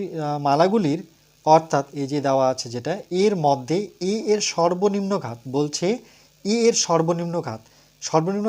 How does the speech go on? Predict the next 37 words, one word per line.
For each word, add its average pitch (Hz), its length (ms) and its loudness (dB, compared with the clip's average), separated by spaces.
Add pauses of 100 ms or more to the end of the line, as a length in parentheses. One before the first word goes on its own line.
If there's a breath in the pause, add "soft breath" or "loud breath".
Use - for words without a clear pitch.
ঘাত 165 120 0 (100)
বলতে, 185 200 -2
ঘাত 135 300 -6
বলতে 160 160 0
আমরা 165 160 -2
জানি 165 180 -2 (120)
উপরেরটাকে 165 400 -6
বোঝায়, 160 340 -2 (420 soft breath)
এখানে 165 260 -2 (140)
দুটো 143 200 -2 (140)
এ, - 20 0 (280)
এ - 40 -2
স্কয়ার, 147 420 0 (200)
এখানে 165 180 -4 (180)
একটা 170 240 -8 (160)
এ, - 20 -6 (520 loud breath)
আর 127 100 -4
এখানে 147 240 -6 (340)
এ - 20 4 (120)
স্কয়ার। - 220 -8
তাহলে 143 160 -4 (100)
সব 180 140 0 (180)
থেকে 220 200 -2
কম 196 280 0
কোথায় 147 300 -2
আছে? - 140 -10 (200)
একটা 160 320 0 (100)
এ। - 20 -4 (400 loud breath)
তো - 100 -8
বলছে 131 300 -6 (560 soft breath)
এ 180 120 2 (140)
এর 208 80 2 (100)
সর্বনিম্ন 160 480 -2
ঘাত 139 320 -2
হচ্ছে - 240 -6 (220)
এ, - 20 0 (640)
তাহলে 127 180 -6